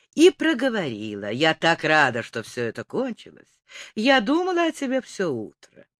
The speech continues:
Джилл сказала: «Я начинаю завтра репетировать на радио. Контракт на шесть недель, поэтому ты можешь не беспокоиться о работе.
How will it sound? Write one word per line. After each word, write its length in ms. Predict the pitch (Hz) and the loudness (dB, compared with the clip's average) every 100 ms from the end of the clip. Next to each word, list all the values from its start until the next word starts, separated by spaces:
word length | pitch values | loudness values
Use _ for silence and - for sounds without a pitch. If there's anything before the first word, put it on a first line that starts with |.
| _ _ _ - | _ _ _ -12
Джилл 400 | 165 214 165 131 | -4 -2 0 -2
сказала: 640 | - 151 139 143 139 147 - - - | -6 -4 0 0 0 -2 -4 -16 -8
«Я 340 | 220 254 254 | 0 4 6
начинаю 500 | 254 262 269 247 247 | 4 2 0 2 2
завтра 360 | 233 247 247 247 | 2 2 0 -2
репетировать 640 | 233 247 247 254 247 247 | -2 -4 -4 -2 -2 -2
на 120 | 240 | -2
радио. 540 | 247 247 160 127 95 87 _ - - - | 0 0 -2 -6 -10 -12 _ -20 -20 0
Контракт 640 | 247 240 262 320 339 - | 2 2 4 2 2 0
на 140 | 262 | -2
шесть 360 | 233 277 254 - | 0 -4 -4 -4
недель, 460 | 202 143 131 139 143 | -4 -4 -2 -2 0
поэтому 400 | 196 208 214 220 | 0 0 -4 -4
ты 200 | 285 311 | -4 -2
можешь 440 | 226 220 226 - - - - | -2 -4 -6 -12 -20 -20 -4
не 140 | 302 | 0
беспокоиться 880 | 262 247 - 160 131 123 120 - 127 | 0 -2 -6 -4 -2 -2 -2 -4 -4
о 40 | |
работе. 420 | 123 123 117 - | -4 -4 -8 -12